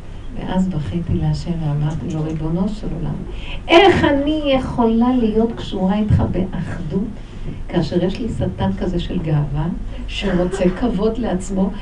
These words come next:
והוא יושב, הוא גם מחכה, מתי היא תגיד?" לא אמרתי לה, כאילו, צחקתי, עשיתי לה, כאילו,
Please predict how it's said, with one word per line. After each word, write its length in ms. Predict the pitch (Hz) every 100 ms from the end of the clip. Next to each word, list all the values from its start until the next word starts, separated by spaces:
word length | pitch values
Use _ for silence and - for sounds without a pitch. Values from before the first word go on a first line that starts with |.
| - -
והוא 120 | 160
יושב, 280 | 156 160 247 247
הוא 80 |
גם 140 | - 175
מחכה, 500 | 160 147 160 - 254
מתי 220 | 180 180 208
היא 160 | 247 262
תגיד?" 180 | 233 -
לא 120 | 339
אמרתי 320 | 339 - -
לה, 60 | -
כאילו, 240 | - 175
צחקתי, 480 | - 185 - - -
עשיתי 340 | 185 - - -
לה, 100 | -
כאילו, 360 | - 214 190